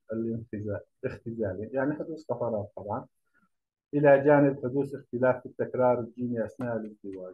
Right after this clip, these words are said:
لأحد الجيلات. يعني مع-، المقصود به مثل ما تكلمنا، العشيرة النباتية تبقى دائمًا في حالة اتزان وراثي، المقصود فيه إنه جيناتها بتتكرر بنفس التواتر من جيل إلى آخر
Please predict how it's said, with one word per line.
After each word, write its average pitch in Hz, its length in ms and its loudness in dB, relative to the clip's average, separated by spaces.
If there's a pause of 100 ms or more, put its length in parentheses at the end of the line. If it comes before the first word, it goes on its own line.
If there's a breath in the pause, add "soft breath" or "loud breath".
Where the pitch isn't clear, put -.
لأحد 123 460 -6
الجيلات. 104 680 -10 (1120)
يعني 120 380 4
مع-، 131 300 2
المقصود 131 600 -2
به 117 240 -6 (720)
مثل 143 200 -4
ما 139 100 4
تكلمنا، 127 640 2
العشيرة 139 480 2
النباتية 135 920 -2
تبقى 135 320 -4
دائمًا 127 320 2
في 120 160 -10
حالة 139 300 -4 (260)
اتزان 139 340 0
وراثي، 131 540 -2
المقصود 139 520 -8 (100)
فيه 131 200 -8
إنه 135 220 -4
جيناتها 147 600 -2
بتتكرر 139 640 0
بنفس 127 380 -2
التواتر 120 540 0
من 127 220 2
جيل 143 280 -4
إلى 139 140 0
آخر 139 560 2